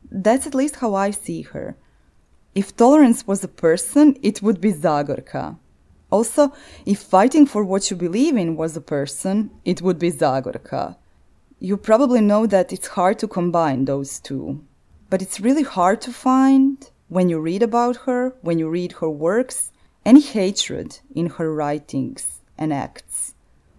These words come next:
Only strong, challenging, and thought-provoking words. I'm saying that I'm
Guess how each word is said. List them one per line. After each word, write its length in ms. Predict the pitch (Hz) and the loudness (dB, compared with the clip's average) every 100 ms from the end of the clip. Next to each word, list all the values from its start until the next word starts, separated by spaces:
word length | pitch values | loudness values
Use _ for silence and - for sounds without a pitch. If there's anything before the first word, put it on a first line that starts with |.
| _ _ _ - | _ _ _ -2
Only 280 | 208 262 285 | 6 6 6
strong, 680 | - - 185 202 208 208 202 | 2 -4 0 2 0 -2 -6
challenging, 800 | - - 180 196 202 185 185 180 - - | -6 0 0 0 -2 -2 -6 -6 -8 -6
and 240 | 165 165 | -6 -4
thought-provoking 1040 | - 165 165 - 165 151 147 147 - 147 | -2 -2 -2 -8 -8 -4 -6 -6 -6 -6
words. 680 | 139 135 60 - - - - _ _ _ _ _ _ _ | -6 -6 -6 -8 -12 -16 -16 _ _ _ _ _ _ _
I'm 160 | 208 220 | 0 0
saying 380 | - 233 262 | 2 8 8
that 180 | 226 208 | 8 2
I'm 300 | 202 202 196 | 0 0 -2